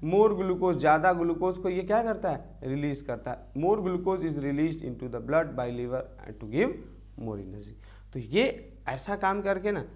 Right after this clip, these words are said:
देखो आपको बहुत ही हेल्प करता है आपके वर्किंग में। I hope समझ में आ गया। आगे बढ़े हम। नेक्स्ट, एड्रिनल कॉर्टेक्स,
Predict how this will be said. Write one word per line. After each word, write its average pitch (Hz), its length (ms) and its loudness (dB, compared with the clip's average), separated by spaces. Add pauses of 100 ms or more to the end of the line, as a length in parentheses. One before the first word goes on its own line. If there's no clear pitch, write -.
(280)
देखो 160 180 -4
आपको 160 320 0
बहुत 160 260 -2
ही 185 80 -4
हेल्प 170 400 -4
करता 135 260 -4
है 196 180 -6 (1080)
आपके 127 240 -4
वर्किंग 104 380 -6
में। 104 80 -12 (260)
I 151 140 4
hope 185 260 -2
समझ 117 220 -6
में 104 140 -6
आ 92 60 -10
गया। 90 160 -14 (2000)
आगे 135 160 -2
बढ़े 170 140 4
हम। 190 220 0 (320)
नेक्स्ट, 170 400 -2
एड्रिनल 170 320 4
कॉर्टेक्स, 127 540 2